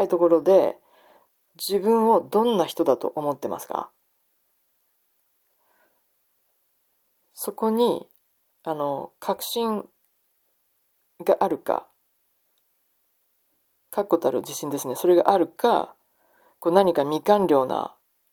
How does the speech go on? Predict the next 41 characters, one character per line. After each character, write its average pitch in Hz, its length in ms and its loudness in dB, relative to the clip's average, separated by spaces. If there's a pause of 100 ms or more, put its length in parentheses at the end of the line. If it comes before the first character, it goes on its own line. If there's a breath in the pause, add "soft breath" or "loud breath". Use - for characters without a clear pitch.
(300)
思 156 280 2
い 127 160 -2
と - 100 -14
か、 139 120 -4
宙 190 240 4
ぶ 185 80 6
ら 185 140 8
り 175 120 0
ん 165 380 0
の 160 300 2
思 165 280 4
い 131 120 -2
を - 200 -2
抱 - 280 -2
え 135 40 -2
て 135 100 -4
い 135 80 -4
て、 - 300 -2 (760 soft breath)
「あ 107 100 -6
の 135 100 -2
時 175 200 -2
本 175 200 -2
当 185 80 4
は 175 60 2
こ 180 180 2
う 180 40 4
だ 165 80 0
っ 165 80 -4
た 170 120 -4
の 151 140 -8
に」 165 160 0
っ 170 40 -8
て - 200 -10
い 160 160 2
う - 20 6
よ 156 180 4
う - 20 -8
な 135 260 -8 (1080 soft breath)
感 160 180 -8
覚 147 180 -2
が 139 240 -2